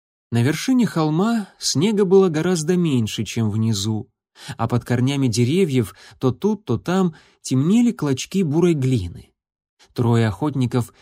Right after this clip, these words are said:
припали к земле, и Огнегриф сразу же услышал шорох крошечных лапок. Пахло мышкой.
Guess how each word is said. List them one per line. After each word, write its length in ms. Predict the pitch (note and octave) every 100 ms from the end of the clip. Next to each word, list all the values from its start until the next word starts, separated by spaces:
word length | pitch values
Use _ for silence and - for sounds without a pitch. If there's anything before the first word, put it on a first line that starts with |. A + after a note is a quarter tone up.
| _
припали 400 | - B2+ B2 A#2+
к 80 | G#2+
земле, 520 | G2 G#2+ G#2 C#3 F#3+ F3+ _ _ -
и 100 | C#3
Огнегриф 560 | B2+ A#2+ A#2+ C3+ G3+
сразу 420 | - - E3 G3+
же 140 | F#3+ F3+
услышал 580 | E3 - D#3+ F#3 F3 E3
шорох 600 | - - G3+ F#3+ E3 -
крошечных 720 | E3 F3 - D#3 - D#3+ -
лапок. 640 | D3+ B2+ F2+ - - - _ _ - -
Пахло 380 | - B2 - C3
мышкой. 680 | B2 C3 A#2+ - - - -